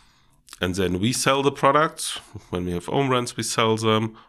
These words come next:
When we have suppliers, they can work with us,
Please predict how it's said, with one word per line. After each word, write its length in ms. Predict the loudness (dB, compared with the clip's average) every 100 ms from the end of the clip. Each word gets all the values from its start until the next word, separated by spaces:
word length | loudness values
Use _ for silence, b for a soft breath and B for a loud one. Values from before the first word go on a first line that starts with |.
| B
When 200 | -8 -6
we 80 | -4
have 280 | -4 -6 -4
suppliers, 840 | -6 -4 2 4 6 4 2 -2
they 120 | -6 -6
can 320 | -4 -4 -2
work 240 | -4 -4
with 120 | -6 -2
us, 300 | -2 -4